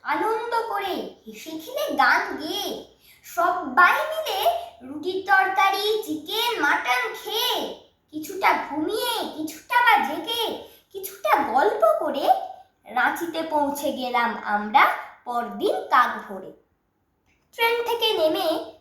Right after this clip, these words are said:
ট্রাভেলার করে হোটেলের ঘরে গিয়ে স্নান টান সেরে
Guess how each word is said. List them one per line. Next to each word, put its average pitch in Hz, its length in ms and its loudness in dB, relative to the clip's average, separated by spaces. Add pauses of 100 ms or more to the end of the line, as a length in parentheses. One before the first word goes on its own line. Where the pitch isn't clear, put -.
(120)
ট্রাভেলার 466 680 4
করে 466 360 0 (520)
হোটেলের 480 540 2
ঘরে 392 280 4
গিয়ে 330 580 2 (320)
স্নান 302 520 2
টান 311 240 4
সেরে 269 380 -4